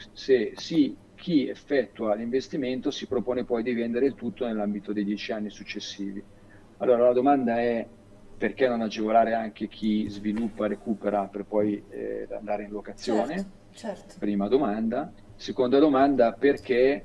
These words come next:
Speaker 1: secondo un'interpretazione sempre dell'Agenzia delle Entrate, eh, in merito a quella che è la portata effettiva della norma, rimangono esclusi da questa norma soggetti importantissimi del mercato immobiliare come, eh, i fondi immobiliari. Altro, e quindi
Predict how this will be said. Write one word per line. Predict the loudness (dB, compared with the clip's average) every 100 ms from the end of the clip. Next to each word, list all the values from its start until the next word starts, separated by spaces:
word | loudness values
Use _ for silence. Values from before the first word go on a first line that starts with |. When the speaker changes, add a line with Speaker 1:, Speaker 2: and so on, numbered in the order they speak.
| -12
Speaker 1:
secondo | -12 -4 -2 0 0
un'interpretazione | -2 -2 -4 -4 -8 -6 -6 -6
sempre | -8 -6
dell'Agenzia | -4 -4 -6 -4 -4
delle | -2 -4
Entrate, | -2 0 0 -2 -6 -6 -8
eh, | -12 -10 -8
in | -6
merito | -4 -2 -4
a | -2
quella | -2 0
che | -2
è |
la | -2
portata | -4 -6 -6
effettiva | -8 -12 -4 -2
della | 0 0
norma, | 2 0 0 0 -2 -4 -14 -16
rimangono | -4 2 6 6 4
esclusi | 0 6 6 6
da | 2 2
questa | 2 2
norma | 6 4 6 2 0 -6 -20 -20 -18
soggetti | -8 -2 2 2 2
importantissimi | -2 -2 -2 0 0 0 -2
del | 0
mercato | 0 0 0
immobiliare | 0 4 6 8 6 4
come, | 0 0 -2
eh, | -4 -8 -8 -12
i |
fondi | -10 -4 -2 0
immobiliari. | 0 0 0 -2 -4 -10 -14 -20 -20 -20 -20 -20 -20 -20 -20 -20 -20 -6
Altro, | 0 2 4 6 6 4
e | -4
quindi | -2 0 2 0